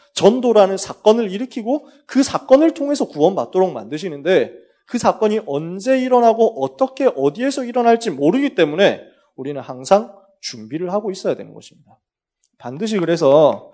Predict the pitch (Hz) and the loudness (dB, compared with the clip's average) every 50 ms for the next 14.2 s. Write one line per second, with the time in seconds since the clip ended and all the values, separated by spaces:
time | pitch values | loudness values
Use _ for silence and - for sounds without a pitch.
0 | _ _ _ _ _ _ _ - 175 180 214 220 269 262 254 247 240 208 160 135 | _ _ _ _ _ _ _ 6 8 8 8 6 4 2 2 4 4 4 4 2
1 | 131 135 - 185 190 180 143 123 117 131 151 135 113 104 110 123 147 185 190 - | 0 2 4 4 4 4 2 -2 -4 -4 -4 -4 -4 -4 -2 0 0 0 0 -2
2 | 185 156 - - 135 131 - - 127 120 131 170 202 196 202 196 - 165 131 120 | -6 -6 -6 -8 -12 -12 -12 -14 -12 -10 -2 4 4 4 4 4 2 -2 -2 -4
3 | 110 107 131 165 147 - - 135 139 - - 277 285 294 294 285 302 302 285 - | -4 -6 -4 -4 -4 -2 0 -2 -2 4 4 4 4 4 2 2 2 2 2 2
4 | 311 285 277 262 233 226 226 220 220 220 208 214 165 135 151 175 175 - 190 190 | 0 2 2 4 6 4 4 4 4 2 2 2 2 2 2 2 4 4 2 0
5 | 208 220 196 190 - 143 143 156 - 196 180 170 - 180 190 208 202 196 202 202 | 2 0 -2 -2 -2 -4 -4 -4 -4 -8 -6 -4 -2 -2 2 4 6 6 6 4
6 | 202 185 160 165 175 156 139 - - - 135 131 143 196 202 220 214 220 214 185 | 2 -2 -8 -6 -6 -8 -8 -8 -10 -12 -12 -12 -12 -2 2 4 6 6 6 4
7 | 156 135 135 147 190 208 208 208 - - - _ _ _ 190 190 202 277 285 247 | 0 -6 0 2 2 2 2 0 -6 -20 -20 _ _ _ -8 0 4 6 6 6
8 | 208 190 196 226 233 226 226 208 175 156 151 147 151 160 170 156 131 117 127 165 | 6 4 2 0 0 2 2 4 4 4 4 2 2 0 -4 -8 -10 -12 -12 -12
9 | 160 135 - - - 294 285 277 233 - 135 120 - 196 196 202 196 196 240 269 | -10 -10 -8 -4 -2 -2 -2 -2 -6 -10 -12 -6 -4 -4 -4 -4 -4 0 2 4
10 | 269 277 254 208 220 247 240 165 123 120 123 123 123 117 107 - _ _ _ _ | 4 6 6 4 4 4 2 -2 -4 -6 -4 -4 -4 -4 -4 -8 _ _ _ _
11 | _ _ _ _ _ _ _ _ - 165 202 208 202 190 165 165 180 170 151 123 | _ _ _ _ _ _ _ _ 2 4 4 6 6 6 6 8 6 6 4 2
12 | 110 - - - - 131 135 147 170 196 254 254 262 220 - 226 220 233 214 190 | -2 -6 -16 -12 -8 -8 -8 -2 0 0 2 2 2 2 2 2 2 2 2 0
13 | 185 - 208 185 - - 135 127 143 156 165 170 196 185 165 147 135 147 170 156 | 2 2 0 -2 -2 -6 -2 2 4 4 6 4 2 -4 -8 -2 2 4 4 4
14 | 127 107 107 | 4 0 -6